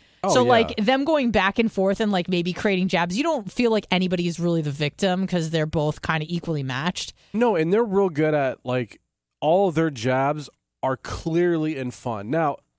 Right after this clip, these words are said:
Speaker 1: it, you know, it might be putting the other person down,
Speaker 2: Mm-hmm.
Speaker 1: but it's clearly for
Speaker 2: Right.
Speaker 1: comedy.
Speaker 2: And they are both in some way, uh, comedians, even if it's
Speaker 1: Yeah.
Speaker 2: not, like, stand-up. They're both, like, funny men.
Speaker 1: Absolutely, absolutely.
Speaker 2: So, yeah, but,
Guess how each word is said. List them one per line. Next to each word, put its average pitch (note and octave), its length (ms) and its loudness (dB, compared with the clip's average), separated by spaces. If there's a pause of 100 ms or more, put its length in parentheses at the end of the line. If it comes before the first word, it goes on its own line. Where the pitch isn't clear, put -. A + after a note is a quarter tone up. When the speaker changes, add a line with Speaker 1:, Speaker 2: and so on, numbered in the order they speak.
Speaker 1:
it, D#3+ 120 -8
you F3 100 -2
know, D3+ 80 0
it C3 160 -6
might D#3+ 140 0
be C#3+ 100 -2
putting D3 380 -2
the C#3 60 0
other C3 100 -2
person A#2 340 -6
down, A#2 400 -2
Speaker 2:
Mm-hmm. F3+ 340 -4 (100)
Speaker 1:
but D#3+ 120 0
it's D3+ 120 -6
clearly E3+ 600 0 (300)
for D#3+ 120 -2
Speaker 2:
Right. B3 220 4
Speaker 1:
comedy. A2 320 -2
Speaker 2:
And B3 180 4
they C4 140 6
are C4 100 4
both A#3 480 0 (320)
in A#3+ 160 2
some G#3+ 580 2
way, F#3 520 2 (140)
uh, D#3 160 -2 (180)
comedians, D#3+ 580 -2
even G#3 180 2
if - 60 -2
it's F4+ 100 6
Speaker 1:
Yeah. - 60 6
Speaker 2:
not, F#3 120 6
like, D#3+ 100 -2
stand-up. D#3+ 400 -2
They're G3 100 0
both, G#3+ 220 0
like, G3+ 140 -2
funny E3 300 0
men. E3 120 4
Speaker 1:
Absolutely, C#3+ 560 0
absolutely. G2+ 440 -8
Speaker 2:
So, G#3+ 200 2
yeah, D#3+ 320 0
but, F3+ 240 0